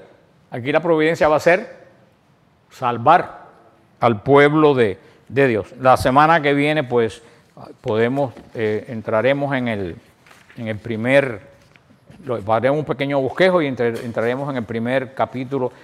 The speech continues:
de este libro, que no es, que no es largo, pero es un libro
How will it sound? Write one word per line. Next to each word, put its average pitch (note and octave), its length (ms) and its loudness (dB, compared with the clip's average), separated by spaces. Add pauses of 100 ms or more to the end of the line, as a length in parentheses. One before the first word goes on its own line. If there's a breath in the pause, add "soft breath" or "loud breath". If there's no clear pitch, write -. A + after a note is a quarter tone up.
(160 soft breath)
de D#3 80 4
este G3 140 6
libro, A3 240 8
que E3 100 4
no E3+ 220 2
es, G3 320 -2 (720)
que C#3+ 160 2
no D#3 160 4
es G#3+ 80 4
largo, G#3 460 4
pero E3 180 2
es F3 80 4
un G3 100 0
libro G3+ 520 2